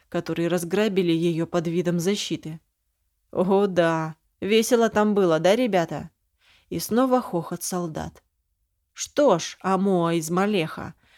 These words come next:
встань на колени и признай мою власть,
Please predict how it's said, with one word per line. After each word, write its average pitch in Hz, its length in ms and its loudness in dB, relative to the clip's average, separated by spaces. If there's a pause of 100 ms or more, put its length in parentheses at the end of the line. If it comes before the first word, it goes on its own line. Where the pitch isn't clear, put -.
(120)
встань 254 420 0
на 240 80 4
колени 208 580 0
и 202 160 -4
признай 208 540 2
мою 190 300 2
власть, 185 560 -4